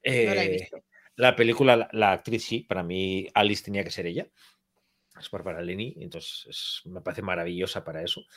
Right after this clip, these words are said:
Speaker 2: Pero le han dado otro toque a la, a la novela más, o sea, la película más thriller y así, entonces se quita toda esa parte que me encanta del personaje.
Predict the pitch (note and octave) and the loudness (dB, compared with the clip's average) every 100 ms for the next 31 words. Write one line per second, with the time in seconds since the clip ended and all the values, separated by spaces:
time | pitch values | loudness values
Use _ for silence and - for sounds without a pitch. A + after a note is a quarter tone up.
0 | - - - - _ _ _ _ F#2+ F2 | -20 -20 -20 -20 _ _ _ _ -2 0
1 | F2 F#2 F#2 F#2 F2+ F2+ G2 - F#2 F2 | 0 0 0 0 -2 -4 -4 -4 -4 -2
2 | F2 F2 F2 E2+ - G2+ F#2+ F#2 F2+ F#2+ | -2 -2 -4 -6 -8 -6 -4 -2 0 0
3 | F#2 F#2 - - - - G#2+ F2+ E2+ G#2 | 0 -2 -4 -6 -8 -2 0 0 0 0
4 | G#2 F#2+ F#2 - - A#2+ A#2 G#2+ G#2 G#2+ | 2 2 0 -2 -2 0 2 4 4 4
5 | G#2 G#2 G#2 G2 G2+ G2 - C3+ G#2 - | 4 4 4 2 0 -2 -2 0 -2 -2
6 | F#2 G2+ F#2+ - G2 - G2 G2+ G2+ - | -6 -4 -4 -2 -2 -2 -2 -2 -4 -4
7 | G2 F#2 F2+ - _ _ _ _ _ _ | -2 -2 -4 -10 _ _ _ _ _ _
8 | _ _ - F2+ F2 E2+ F#2 F#2 F2+ F2 | _ _ -20 -16 -12 -10 -10 -8 -8 -8
9 | F#2 - F2 - E2 | -8 -8 -8 -8 -12